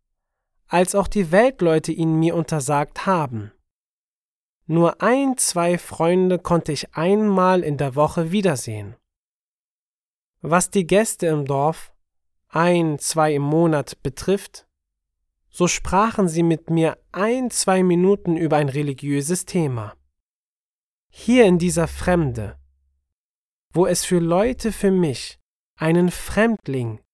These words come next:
der allein ist und keine Menschenseele kennt, nicht möglich ist, für ihren Lebensunterhalt zu arbeiten, bin ich von allen Menschen ausgeschlossen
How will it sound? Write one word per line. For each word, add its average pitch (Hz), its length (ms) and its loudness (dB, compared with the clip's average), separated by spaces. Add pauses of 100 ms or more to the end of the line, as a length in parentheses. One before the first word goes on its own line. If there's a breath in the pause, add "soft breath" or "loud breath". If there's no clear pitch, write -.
(200)
der 165 160 2
allein 185 560 2
ist - 400 -6
und 151 220 -6
keine 214 420 0
Menschenseele 165 840 0
kennt, 143 580 -6 (600)
nicht 208 380 0
möglich 202 600 2
ist, - 380 -10 (600)
für - 220 -4
ihren 202 420 4
Lebensunterhalt 175 960 0
zu - 160 -2
arbeiten, 139 800 -4 (1080)
bin 156 280 0
ich 233 340 -4
von 143 300 -4
allen 202 560 2
Menschen 156 440 0
ausgeschlossen 139 1120 -4